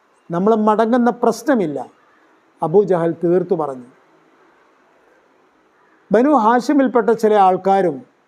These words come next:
പറഞ്ഞു, നമ്മൾ ഇനി മുന്നോട്ട് പോകേണ്ട യാതൊരു ആവശ്യവുമില്ല, പക്ഷേ അബൂജഹൽ അവരെ തടഞ്ഞു. "ഇത്തരമൊരു സാഹചര്യത്തിൽ നിങ്ങൾ ഞങ്ങളോടൊപ്പം നിൽക്കണം." സത്യത്തിൽ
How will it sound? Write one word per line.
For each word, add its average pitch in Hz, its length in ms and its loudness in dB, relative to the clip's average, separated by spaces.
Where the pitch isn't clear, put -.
പറഞ്ഞു, 180 380 0
നമ്മൾ 214 300 2
ഇനി 254 180 2
മുന്നോട്ട് 254 420 2
പോകേണ്ട 208 380 0
യാതൊരു 208 680 2
ആവശ്യവുമില്ല, 180 560 -2
പക്ഷേ 180 260 -2
അബൂജഹൽ 185 520 2
അവരെ 180 260 0
തടഞ്ഞു. 160 320 -4
"ഇത്തരമൊരു 220 460 2
സാഹചര്യത്തിൽ 202 720 2
നിങ്ങൾ 202 180 0
ഞങ്ങളോടൊപ്പം 208 560 0
നിൽക്കണം." 214 360 0
സത്യത്തിൽ 180 440 -2